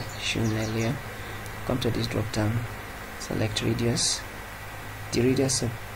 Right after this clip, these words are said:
this circle is thirty millimeters,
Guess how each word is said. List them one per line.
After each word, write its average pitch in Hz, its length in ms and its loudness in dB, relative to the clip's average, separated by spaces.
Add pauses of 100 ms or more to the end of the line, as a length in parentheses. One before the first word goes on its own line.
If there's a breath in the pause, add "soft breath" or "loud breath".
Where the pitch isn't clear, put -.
this 147 220 6
circle 131 540 2 (400)
is 110 380 0 (1300)
thirty 117 440 4 (400)
millimeters, 113 680 2